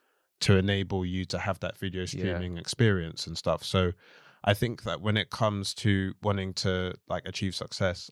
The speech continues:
Speaker 1: I'm a big believer in, like, what being, what is for you, not going past you.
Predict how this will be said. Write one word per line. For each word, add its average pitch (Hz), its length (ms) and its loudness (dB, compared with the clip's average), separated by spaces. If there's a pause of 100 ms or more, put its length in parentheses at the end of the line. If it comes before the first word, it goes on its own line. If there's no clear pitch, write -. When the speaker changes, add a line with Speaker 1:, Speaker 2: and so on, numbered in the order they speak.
Speaker 1:
I'm 98 160 -2
a 92 40 -2
big 104 220 0
believer 101 460 2
in, 90 100 0
like, 87 300 -6
what 98 300 0
being, 95 320 -2 (300)
what 104 220 4 (120)
is 92 320 -2
for 127 320 6
you, 92 160 4
not 92 200 0
going 92 360 -2 (120)
past - 380 2
you. - 200 -2